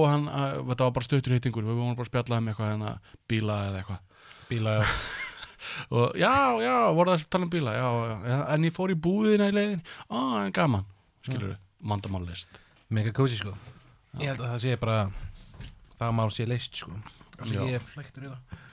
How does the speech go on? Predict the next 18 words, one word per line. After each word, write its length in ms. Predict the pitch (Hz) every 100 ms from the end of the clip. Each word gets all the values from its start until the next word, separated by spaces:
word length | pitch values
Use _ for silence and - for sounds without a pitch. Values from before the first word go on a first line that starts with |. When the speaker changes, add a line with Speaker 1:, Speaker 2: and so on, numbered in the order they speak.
| - - - - - - - -
Speaker 1:
Já, 280 | 127 113 107 - -
en, 320 | 160 190 160 160
en 320 | 160 170 175
hvað 280 | - 190 233
ertu 200 | 208 208
með 160 | 220 208
á 40 |
blaðinu 320 | 196 180 95
þínu, 100 | 87
Óskar? 220 | - - - - - _ _
Speaker 2:
Blaðið 180 | 127 135
mitt 120 | 143
góða? 240 | 165 131 95 - -
Speaker 1:
Já. 140 | 117 87 - - -
Speaker 2:
Uh, 640 | 113 120 120 120 117 117 107 - -
verslunarmiðstöðvar 920 | 131 156 - 147 143 - 139 131 113
í 160 | 113 123
útlöndum. 480 | 135 135 101 85